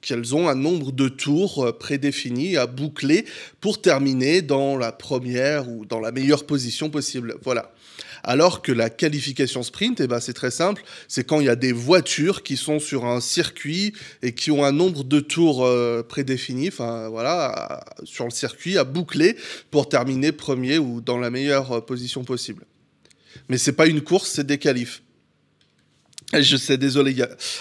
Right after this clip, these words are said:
j'ai failli me prendre le copyright, euh, sur le sketch des inconnus, mais, euh, mais bon, j'ai pas de meilleure explication que ça. Donc, euh, voilà grossièrement ce que c'est.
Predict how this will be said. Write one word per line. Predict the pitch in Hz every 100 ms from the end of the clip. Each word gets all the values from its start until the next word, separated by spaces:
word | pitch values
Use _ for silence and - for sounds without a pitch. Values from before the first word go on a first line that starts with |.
| - -
j'ai | 135
failli | 135 170
me | 165
prendre | - - 165 143
le | 156
copyright, | 170 - 156 147 156 147
euh, | 147
sur | 131 143
le |
sketch | 131 - 147 139
des | 139 139
inconnus, | 143 151 143 160
mais, | 151 123
euh, | 120 117 117 113 113
mais | 117
bon, | 117 120
j'ai | 123
pas | 113
de | 147
meilleure | 143 143 135
explication | 139 - 139 139 - 143
que | 131
ça. | - - - -
Donc, | 135 131 143
euh, | 123 - - -
voilà | 127 165 240
grossièrement | 196 185 - 185 214
ce | -
que | 190
c'est. | - 120